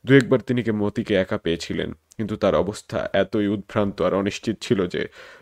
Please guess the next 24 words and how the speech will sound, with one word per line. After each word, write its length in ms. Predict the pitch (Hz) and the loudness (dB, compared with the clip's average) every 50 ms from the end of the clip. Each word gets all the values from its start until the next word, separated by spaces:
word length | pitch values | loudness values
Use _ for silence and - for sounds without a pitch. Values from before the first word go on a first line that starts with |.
| _ _ - | _ _ -2
জেনারেল 440 | - 127 120 135 135 135 139 127 | 0 2 2 4 4 4 2 2
ঠিক 220 | 107 - 131 123 - | 0 -2 -4 -6 -4
সাহস 400 | - - 110 110 123 127 - - | -6 -8 -6 -4 -4 -4 -6 -4
করে 180 | - 113 98 | -2 0 2
উঠতে 260 | 101 95 92 - - 95 | 2 0 0 -2 -4 -2
পারেননি 420 | - 78 - 69 73 76 - - - _ _ _ _ | 0 0 -2 -2 -4 -6 -8 -10 -12 _ _ _ _
তাকে 240 | - 87 80 - 80 | -8 -6 -6 -6 -8
কিছু 260 | 82 95 - - 87 | -10 -10 -10 -8 -6
জিজ্ঞেস 300 | 87 98 90 90 90 - | -4 -2 -2 -2 -4 -4
করার। 380 | - 92 87 - - - - - _ - - - - - _ - | -6 -8 -6 -6 -6 -6 -8 -18 _ -20 -20 -20 -20 -20 _ -2
তার 120 | 110 107 | 0 0
হাতে 320 | 101 - 113 110 - 131 120 | 0 2 -2 0 0 0 -2
সব 180 | - - 110 - | -2 -2 -4 -4
সময় 300 | - - 104 95 101 98 | -4 -4 -2 0 0 0
সেই 240 | - - 101 87 85 | 0 0 -2 -2 -2
স্টেন 320 | - - - 104 92 95 | -2 -4 -2 -2 0 0
গান, 260 | 92 - - - - - - - - - - | -2 -2 -4 -4 -6 -12 -14 -16 -18 -16 -12
যেটি 300 | 95 101 104 98 - 110 | -6 -4 -2 -2 -2 -2
দিয়ে 240 | 95 107 101 85 80 | 0 0 0 0 0
তিনি 160 | - 80 85 | -2 -4 -6
প্রেসিডেন্ট 540 | 87 - 87 90 - 98 95 85 85 85 - | -6 -6 -6 -6 -4 -4 -4 -6 -6 -8 -8
জিয়াকে 300 | - 80 82 - - 87 | -6 -6 -6 -6 -6 -8
হত্যা 320 | - 92 - - - 90 | -6 -6 -6 -2 -2 -2
করেছেন। 420 | 92 87 - - - - - 78 | -2 -2 -4 -4 -4 -4 -6 -6